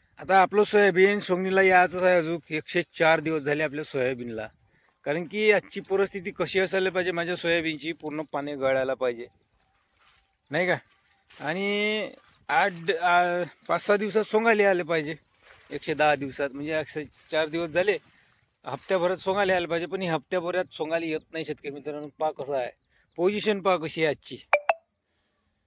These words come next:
आणि ज्या शेतकरी मित्रांचे सोयाबीन सोंगायला आले, जास्त पावसामुळे लवकर आले, जे, जे काही अर्ली व्हरायटी आहे, जमिनीचा भाग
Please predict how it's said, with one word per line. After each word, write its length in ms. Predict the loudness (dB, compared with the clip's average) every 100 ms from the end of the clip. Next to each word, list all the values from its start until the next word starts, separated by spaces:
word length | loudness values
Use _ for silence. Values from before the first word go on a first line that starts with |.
| _ _
आणि 140 | -12 -2
ज्या 180 | 0 0
शेतकरी 320 | -4 -4 -4
मित्रांचे 380 | -4 -4 -4 -4
सोयाबीन 360 | -2 -2 -2 -6
सोंगायला 460 | -6 -2 0 0
आले, 200 | 0 -2 -6 _ _ _ _ _ _ _ _ _ _ _ _ _ _ _ _ _ _ _ _ -20 -2
जास्त 280 | 0 2 -2
पावसामुळे 680 | 2 2 4 2 2 2 2
लवकर 300 | 0 0 -2
आले, 220 | 0 -2
जे, 80 | -4
जे 340 | -8 -4 -2
काही 260 | -2 0 2
अर्ली 300 | 2 2 2
व्हरायटी 440 | 4 4 2 0
आहे, 400 | -2 -4 -10 -16
जमिनीचा 460 | -6 -4 -4 -4 0
भाग 440 | 4 6 6 0